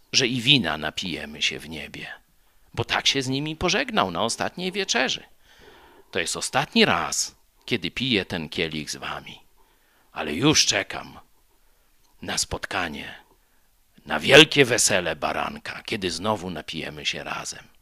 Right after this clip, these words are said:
To wszystko jest w Biblii. Tylko trzeba czytać ze zrozumieniem. To dzisiaj, mam nadzieję,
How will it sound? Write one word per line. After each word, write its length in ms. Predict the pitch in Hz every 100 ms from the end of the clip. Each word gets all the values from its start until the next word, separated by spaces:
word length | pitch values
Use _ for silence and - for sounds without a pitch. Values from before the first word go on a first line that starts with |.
| -
To 160 | - 233
wszystko 380 | - 254 -
jest 260 | 233 - 202
w 40 |
Biblii. 440 | 175 294 247 - - - - - -
Tylko 240 | - 240
trzeba 260 | - 370 392
czytać 560 | - 143 135 123 - - - - -
ze 340 | 104 107 76 - - -
zrozumieniem. 960 | 107 113 117 135 139 127 92 - - - - - - _ - - - _ _ - - - - - - - - _ -
To 340 | 269 - - - - _ _ _ - _ _ -
dzisiaj, 460 | - 185 - 87
mam 260 | 87 113 196
nadzieję, 540 | 196 127 95 - -